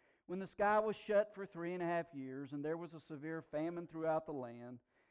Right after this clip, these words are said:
Yet Elijah was not sent to any of them, but to a widow in Zarephath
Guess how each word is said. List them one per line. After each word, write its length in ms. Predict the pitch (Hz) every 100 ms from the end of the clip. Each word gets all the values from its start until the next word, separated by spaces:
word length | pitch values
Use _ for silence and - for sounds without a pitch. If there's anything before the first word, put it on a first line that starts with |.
| _ _
Yet 420 | 165 196 226 247 -
Elijah 600 | 180 170 185 214 196 220
was 200 | 214 156
not 280 | 120 190 -
sent 420 | - 175 170 170
to 140 | 160 147
any 220 | 151 156
of 160 | 151
them, 360 | 127 123 123 123 - _ _ _
but 240 | 160 170 165
to 200 | 165 156
a 60 |
widow 720 | 143 160 202 214 214 208 208 214
in 140 | 196
Zarephath 460 | 143 156 147 139